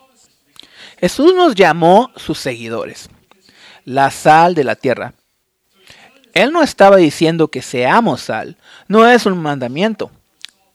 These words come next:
Él está diciendo que ya somos la sal. Entonces, ¿qué querrá decir esto? Para entender esto, tenemos que ver para qué se usa la sal.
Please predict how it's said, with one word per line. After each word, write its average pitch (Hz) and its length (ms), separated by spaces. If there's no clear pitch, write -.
Él 104 140
está 196 340
diciendo 202 500
que 151 180
ya 151 220
somos 208 460
la 131 120
sal. - 380
Entonces, 220 460
¿qué 226 220
querrá 190 400
decir 160 320
esto? 165 340
Para 139 180
entender 170 360
esto, 233 400
tenemos 180 480
que 180 160
ver 165 200
para 147 220
qué 131 140
se 123 220
usa 156 340
la 110 140
sal. - 260